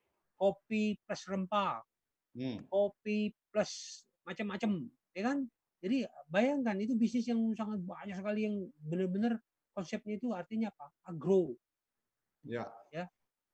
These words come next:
Speaker 1: Jadi mari, desa itu harus dikepoin terus, Mas Koco.
Speaker 2: Oke.
Speaker 1: Sudah di, sudah di, di, digelontorin duit terus sama pemerintah supaya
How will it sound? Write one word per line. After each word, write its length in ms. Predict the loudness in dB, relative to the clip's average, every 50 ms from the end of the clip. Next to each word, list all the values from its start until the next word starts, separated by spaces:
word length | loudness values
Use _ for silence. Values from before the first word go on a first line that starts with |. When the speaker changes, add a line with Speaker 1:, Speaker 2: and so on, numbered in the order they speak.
| _ _
Speaker 1:
Jadi 280 | -4 -2 -2 -2 -4 -6 _
mari, 320 | -2 2 4 4 4 2 0 -4 _ _ _ _
desa 480 | _ -6 -2 0 0 0 0 0 0 0
itu 160 | 0 -2 -4
harus 120 | -6 -4 -4
dikepoin 440 | -6 -4 -4 -4 -2 -2 -2 -2 -2
terus, 160 | -2 -4 -6
Mas 160 | -8 -10 -10
Koco. 440 | -12 -18 -14 -8 -6 -6 -6 -6 -8 -12 _ _ _ _ _ -2
Speaker 2:
Oke. 400 | 0 0 0 2 2 0 0 0
Speaker 1:
Sudah 160 | -2 -6 -10 -6 -4
di, 120 | -2 -2 0 0 -2 -2 -6
sudah 300 | -6 -6 -2 -2 0 0
di, 160 | 0 -2 -4 -4 _ _
di, 320 | _ -2 0 0 0 0 -2
digelontorin 640 | -4 -4 0 0 0 2 2 0 0 2 0 0 2
duit 240 | 2 0 0 0
terus 160 | -4 -8 -8 -6
sama 240 | -8 -6 -6 -8
pemerintah 480 | -8 -10 -8 -6 -6 -6 -4 -4 -6 -6
supaya 800 | -6 -10 -16 -14 -10 -8 -6 -6 -4 -6 -6 -6 -6 -4 -4 -6